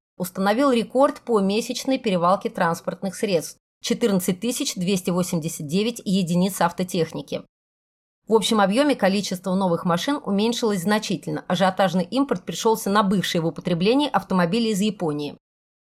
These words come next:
В январе-мае этого года в Россию было завезено сто семьдесят одна тысяча пятьсот новых легковых автомобилей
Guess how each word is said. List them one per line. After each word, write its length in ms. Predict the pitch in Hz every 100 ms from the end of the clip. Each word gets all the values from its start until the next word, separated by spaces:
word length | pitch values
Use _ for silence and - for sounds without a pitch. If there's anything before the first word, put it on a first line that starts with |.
| _ _ -
В 100 | 202
январе-мае 760 | 233 277 302 370 370 302 247 226
этого 380 | 240 240 208
года 360 | 202 233 330 262
в 20 |
Россию 400 | 202 196 - 320
было 240 | 214 247 220
завезено 560 | 196 208 196 233 311
сто 240 | 311 269 262
семьдесят 480 | 254 220 196 214
одна 280 | 208 202 202
тысяча 420 | 180 277 277 -
пятьсот 480 | 190 208 185 240 262
новых 280 | 226 208 220
легковых 440 | 202 180 190 196 190
автомобилей 640 | - 208 214 202 170 151